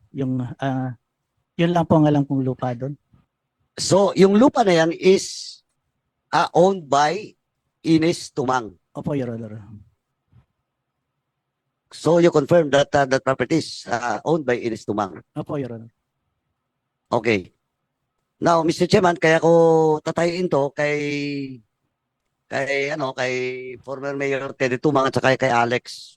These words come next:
Speaker 2: Gusto ko lang balikan ulit, no? Kap, relax muna, Kap, ha? Tata-, babalikan kita kasi may gusto akong i-confirm pa.
Speaker 1: Opo, Your Honor. Salamat.
Speaker 2: Okay po. Plus yung sa L R A.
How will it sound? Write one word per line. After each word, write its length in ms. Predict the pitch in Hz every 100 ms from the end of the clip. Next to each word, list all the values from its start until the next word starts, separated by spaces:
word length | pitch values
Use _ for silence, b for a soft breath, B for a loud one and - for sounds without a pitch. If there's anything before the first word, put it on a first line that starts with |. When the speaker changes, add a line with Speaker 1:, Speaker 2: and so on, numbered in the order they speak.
| _ -
Speaker 2:
Gusto 240 | 165 170
ko 80 | 165
lang 160 | 160
balikan 320 | 143 143 147 139
ulit, 240 | 135 - _ _ _ _
no? 240 | 127 170 - b b -
Kap, 240 | 202 - _ -
relax 240 | 131 190 185
muna, 240 | 180 185
Kap, 160 | 185 185
ha? 100 | 190 151 _ _ _ -
Tata-, 240 | 147 165 131
babalikan 400 | 156 170 170 165
kita 260 | 170 175 -
kasi 240 | 147 165
may 80 | 160
gusto 160 | 139 156
akong 240 | 143 147
i-confirm 400 | - 135 135 131
pa. 160 | 143 151
Speaker 1:
Opo, 120 | 165
Your 200 | 156 151
Honor. 160 | 143
Salamat. 240 | 127 123 123
Speaker 2:
Okay 100 | 143
po. 100 | - _ _
Plus 240 | 151 165 160
yung 120 | 165 151
sa 240 | 156 147
L 160 | 147 143
R 100 |
A. 100 | 135